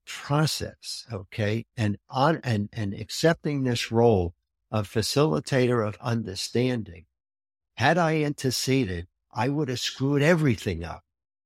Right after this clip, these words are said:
We would have put in a lesser solution.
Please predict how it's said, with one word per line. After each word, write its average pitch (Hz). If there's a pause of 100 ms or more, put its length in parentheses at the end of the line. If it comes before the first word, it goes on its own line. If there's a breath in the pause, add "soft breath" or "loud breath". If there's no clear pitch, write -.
(240)
We 117
would 120
have 110
put 117
in 104
a 98
lesser 127
solution. 147